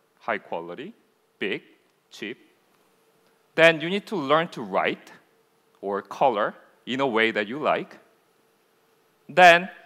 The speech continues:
you need to integrate them vertically, or you just need to bind them so that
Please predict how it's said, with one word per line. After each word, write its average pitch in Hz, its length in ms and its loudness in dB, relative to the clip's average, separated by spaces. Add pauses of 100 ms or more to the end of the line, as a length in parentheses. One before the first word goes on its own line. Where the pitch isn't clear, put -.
(140)
you 160 140 -10
need 208 180 -6
to 185 220 -6
integrate 165 600 -4
them 113 160 -4
vertically, 127 680 -6 (320)
or 151 420 2
you 123 80 -16
just 151 240 -14
need 113 180 -12
to - 80 -20
bind 82 360 -2
them 139 200 -8 (840)
so 156 200 -4
that 147 200 6